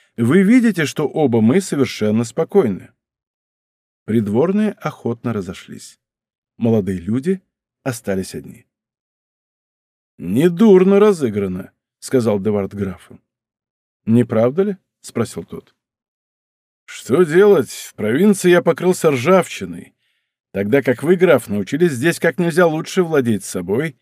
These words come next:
и привели меня в смущение. В женском обществе всегда приобретаешь что-нибудь. Примите же мои поздравления". "Принимаю. И разрешите мне передать поздравления также принцессе".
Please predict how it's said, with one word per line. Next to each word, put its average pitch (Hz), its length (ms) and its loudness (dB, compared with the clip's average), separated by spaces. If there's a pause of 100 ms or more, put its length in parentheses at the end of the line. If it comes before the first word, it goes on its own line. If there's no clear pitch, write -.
(440)
и 139 220 2
привели 190 460 2
меня 143 280 2
в 104 80 -4
смущение. 85 840 -6 (960)
В 95 80 -10
женском 160 440 0
обществе 160 440 -4
всегда 160 400 0
приобретаешь 107 580 -4
что-нибудь. - 720 -18 (680)
Примите 180 400 2
же 151 140 -4
мои 156 240 0
поздравления". 120 920 0 (880)
"Принимаю. 139 640 -4 (1160)
И 104 80 -4
разрешите 185 640 2
мне 185 240 6
передать 135 380 2
поздравления 123 600 0
также 143 300 -2
принцессе". 170 760 -2